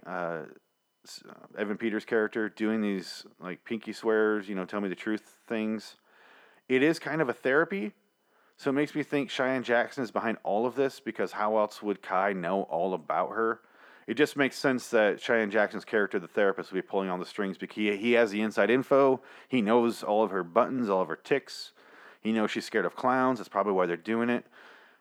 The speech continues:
And it, it just, it just felt to me like he's behind all of it because why wouldn't he be? Otherwise, why would this character be in the show so much? Because at this point, they, she didn't need to call him for this.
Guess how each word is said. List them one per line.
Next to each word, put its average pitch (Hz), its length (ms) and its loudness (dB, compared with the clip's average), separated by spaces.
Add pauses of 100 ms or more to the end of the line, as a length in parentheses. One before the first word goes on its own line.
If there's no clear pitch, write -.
And 117 500 2 (2250)
it, 127 160 0
it 139 120 4
just, 139 440 -2
it 127 120 0
just 139 160 0
felt 131 340 0
to 135 80 -6
me 131 180 2
like 113 200 0
he's 117 160 -2
behind 117 360 0
all 90 200 4
of 85 100 -2
it 92 260 -2
because 95 300 -4
why 101 240 4
wouldn't 110 260 0
he 104 100 -4
be? 95 280 -4
Otherwise, 151 440 6
why 135 300 6
would 165 160 2
this 147 120 0
character 131 380 2
be 113 180 0
in 113 60 4
the 104 80 0
show 101 260 2
so 85 200 -6
much? 78 300 -8
Because 101 320 -2
at 117 80 0
this 160 140 0
point, 147 340 0
they, 131 140 4
she - 180 -2
didn't 185 140 2
need 117 140 -2
to 101 40 -2
call 95 280 0
him 95 80 -4
for 104 140 -2
this. 139 340 0